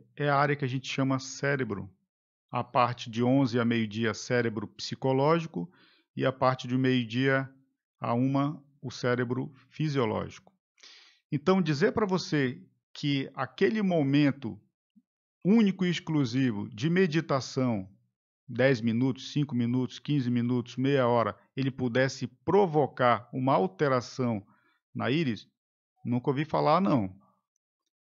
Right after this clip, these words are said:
Não acredito que possa acontecer, porque essa alteração, ela é necessária que ela venha acontecendo dia após dia. Agora, se você é praticante da meditação,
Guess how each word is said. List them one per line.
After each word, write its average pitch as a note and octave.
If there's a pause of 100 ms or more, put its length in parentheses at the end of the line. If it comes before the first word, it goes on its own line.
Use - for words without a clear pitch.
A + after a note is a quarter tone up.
(260)
Não A2+
acredito D#3
que D3
possa D3+
acontecer, D#3+
porque D#3
essa G3
alteração, D#3 (480)
ela D3+
é D#3+
necessária E3+
que E3+
ela E3
venha E3+
acontecendo E3+
dia E3+
após E3+
dia. A2+ (500)
Agora, C3
se -
você D#3+
é C#3+
praticante D#3+
da D3
meditação, A#2+